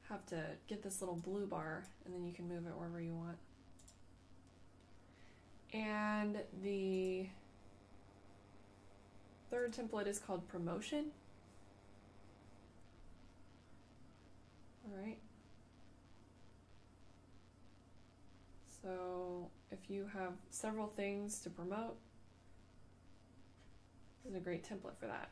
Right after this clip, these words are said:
okay? So now I'm gonna show you how to create one from scratch. Click on blank.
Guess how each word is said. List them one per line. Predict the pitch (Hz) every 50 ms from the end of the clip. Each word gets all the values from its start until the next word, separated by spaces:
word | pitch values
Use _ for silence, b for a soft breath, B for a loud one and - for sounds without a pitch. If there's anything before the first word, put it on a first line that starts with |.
| - -
okay? | - 220 220 262 269 - - - - - - - - - - - - - - - - B B B B B B B B B B B B B B B B
So | - - 240
now | 226 226 254 294 311 269 226 214 208 214 214 - -
I'm | 233 247
gonna | 269 277 269
show | 262 - 233
you | 220 220 220 220
how | 208
to | 196 196
create | - - - 196 196 190 190 196 254 277 240 196 190 196 196 - - - - - - - - - - - - - - - - -
one | 196 185 180 175 170 170 -
from | 175 170 165
scratch. | 170 - - - - 240 247 247 262 269 262 - - - - - - - - - - - - - - - - - - - - - - - - - - - - - - - - - - - - - - - - - - - - - - - - -
Click | - - 208 208
on | 180 165 165
blank. | 160 165 180 202 226 233 233 -